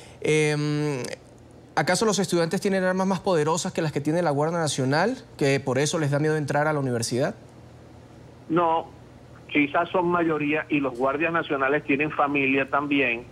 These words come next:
Speaker 2: y los guardias nacionales quizás estudian en la universidad, y los guardias nacionales quizás tienen hijos que les reclaman. Y esa pregunta, cuando a mí me la usan, me la preguntan,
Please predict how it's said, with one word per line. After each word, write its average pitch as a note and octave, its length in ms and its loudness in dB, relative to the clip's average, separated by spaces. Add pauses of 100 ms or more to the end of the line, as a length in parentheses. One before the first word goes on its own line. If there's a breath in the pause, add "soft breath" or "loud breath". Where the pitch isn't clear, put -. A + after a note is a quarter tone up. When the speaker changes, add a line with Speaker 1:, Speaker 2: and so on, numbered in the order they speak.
(200)
Speaker 2:
y C#3 80 2
los C#3 120 4
guardias C#3 360 0
nacionales D3 480 0
quizás D3 480 -2
estudian F3+ 560 0
en C#3 160 0
la C3+ 100 2
universidad, C3+ 800 0 (240 soft breath)
y - 80 -4
los C3+ 140 2
guardias C#3 280 2
nacionales D3+ 480 2
quizás D3 300 -2
tienen D#3 260 2
hijos F3 280 0
que C3+ 120 -4
les C#3+ 160 2
reclaman. B2 640 0 (280 soft breath)
Y D3+ 80 4
esa A#3 180 -2
pregunta, G3+ 480 0
cuando C#3+ 260 0
a - 20 0
mí C#3 120 0
me F3 120 2
la E3 120 2
usan, B2+ 440 -2
me C3+ 140 0
la B2+ 100 4
preguntan, C3+ 560 0